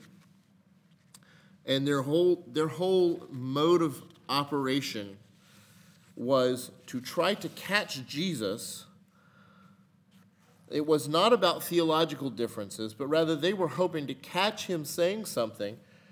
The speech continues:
that would end his campaign for the hearts of the people. Much, much like when we are in our political seasons and we are happy to see that some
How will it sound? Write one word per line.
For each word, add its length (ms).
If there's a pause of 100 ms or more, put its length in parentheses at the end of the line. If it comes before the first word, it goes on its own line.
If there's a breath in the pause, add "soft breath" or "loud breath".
(200 soft breath)
that 200
would 220
end 280
his 300
campaign 840
for 140
the 100
hearts 260
of 80
the 80
people. 400 (2250 soft breath)
Much, 320 (160)
much 300
like 240
when 240
we 460 (100)
are 160
in 160
our 160
political 500
seasons 680 (920 soft breath)
and 280
we 500
are 320
happy 440
to 100
see 340
that 220
some 500